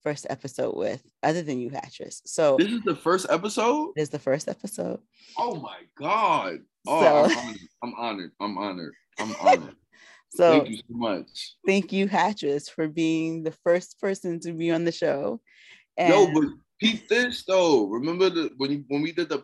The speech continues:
Speaker 2: pilot, it was more so just like general conversations and just doing the poetry.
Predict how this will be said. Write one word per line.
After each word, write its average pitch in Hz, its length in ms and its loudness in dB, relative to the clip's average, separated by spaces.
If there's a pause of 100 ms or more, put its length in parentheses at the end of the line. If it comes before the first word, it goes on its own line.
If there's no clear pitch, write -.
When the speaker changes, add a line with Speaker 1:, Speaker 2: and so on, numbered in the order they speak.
(120)
Speaker 2:
pilot, 156 580 2
it 139 60 0
was 143 280 4
more 139 280 -2
so 127 360 -4
just 113 240 -10
like 101 160 -2
general 113 420 -6
conversations 101 960 -6
and 98 120 -10
just 95 300 -8
doing 95 240 -6
the 90 60 -8 (100)
poetry. 123 480 -2